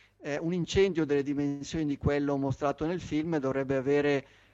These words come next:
eh, molto più fumo e quindi non, non si dovrebbe vedere praticamente nulla <laughs> all'interno del veicolo, ma, eh, il, siccome il cinema è basato sulle immagini, questa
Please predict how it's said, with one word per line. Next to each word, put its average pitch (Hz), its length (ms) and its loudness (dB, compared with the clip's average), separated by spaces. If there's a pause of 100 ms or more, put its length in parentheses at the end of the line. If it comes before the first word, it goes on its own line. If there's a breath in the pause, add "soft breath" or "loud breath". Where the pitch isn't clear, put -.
(120 soft breath)
eh, 123 180 -10
molto 190 400 2
più 143 160 4
fumo 123 680 0
e 127 80 -8
quindi 160 260 0
non, 143 160 -2
non 147 140 0
si 151 120 -10
dovrebbe 147 320 0
vedere 139 280 0
praticamente 139 640 -6
nulla 143 360 -2
<laughs> - 20 -8
all'interno 156 420 -8
del 143 140 -6
veicolo, 143 380 -2
ma, 127 180 -14 (120)
eh, - 40 -20 (960 soft breath)
il, 143 100 -12
siccome 170 340 -4
il 151 60 -2
cinema 170 320 0
è - 20 2
basato 139 440 2
sulle 156 220 -2
immagini, 131 580 -6
questa 135 420 -12